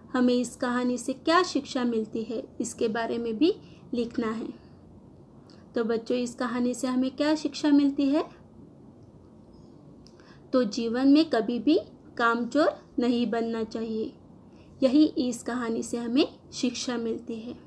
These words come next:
अभी इस कहानी को हमें शीर्षक भी देना है, योग्य शीर्षक ही देना है। आपने सोचा है इस कहानी का शीर्षक क्या है? शीर्षक मतलब टाइटल। क्या है शीर्षक?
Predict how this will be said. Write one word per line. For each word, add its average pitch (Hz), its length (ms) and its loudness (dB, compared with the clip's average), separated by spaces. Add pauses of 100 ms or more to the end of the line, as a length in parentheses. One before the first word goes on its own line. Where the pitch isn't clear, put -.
(1200)
अभी 247 240 0
इस 240 140 -2
कहानी 262 420 0
को 269 140 -2
हमें 269 500 2
शीर्षक 269 520 2
भी 302 200 2
देना 247 320 2
है, 233 240 -8 (680)
योग्य 240 380 4
शीर्षक 247 540 -4
ही 359 140 2 (440)
देना 226 260 0
है। 240 220 -8 (800)
आपने 240 320 0
सोचा 247 360 0
है 349 360 0
इस 247 180 0
कहानी 240 400 -4
का 240 140 -4
शीर्षक 247 460 -2 (100)
क्या 294 140 0
है? 311 320 -4 (640)
शीर्षक 269 420 0
मतलब 277 440 0 (100)
टाइटल। 220 500 -2 (1400)
क्या 277 100 2
है 285 200 4
शीर्षक? 294 480 -2